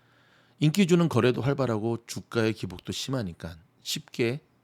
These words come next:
차익을 얻을 수 있-, 있을 것 같아서 투자자들이 몰린다. 하지만 인기주는 이미 가격이 올랐고 거래 시 자금이 많이 필요한 데다가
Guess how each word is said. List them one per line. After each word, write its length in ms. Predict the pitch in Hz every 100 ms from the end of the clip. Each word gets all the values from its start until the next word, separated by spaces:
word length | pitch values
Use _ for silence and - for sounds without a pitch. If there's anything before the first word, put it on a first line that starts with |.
| _ _ -
차익을 480 | - - 147 135 135
얻을 220 | 95 98
수 180 | - 95
있-, 80 | - 92 - -
있을 220 | 90 -
것 140 | -
같아서 520 | 90 - 82 135 101 - -
투자자들이 500 | 156 190 151 123 113
몰린다. 420 | 90 73 78 - _ _ _ _ _ -
하지만 300 | - 160 190
인기주는 380 | 127 131 127 135
이미 200 | 117 120
가격이 360 | - 95 123 123
올랐고 540 | 90 87 - 95 117 -
거래 220 | - 107
시 160 | - -
자금이 400 | - 117 117 101
많이 260 | - 123
필요한 380 | 117 - 139 120
데다가 420 | 95 98 127 120